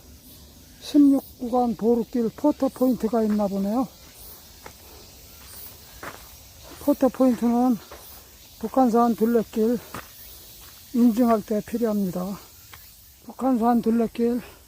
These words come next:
원도봉 입구로 간다. 방금 이정표를 지나면 여기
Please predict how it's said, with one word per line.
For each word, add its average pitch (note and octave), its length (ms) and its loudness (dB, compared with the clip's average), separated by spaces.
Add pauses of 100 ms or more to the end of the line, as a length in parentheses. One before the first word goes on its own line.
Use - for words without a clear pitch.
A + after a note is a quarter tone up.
(680)
원도봉 B3 640 6
입구로 A3 320 -2
간다. G3+ 480 -6 (3000)
방금 B3+ 460 -4
이정표를 A#3+ 720 0 (680)
지나면 A#3+ 640 2
여기 A3+ 360 2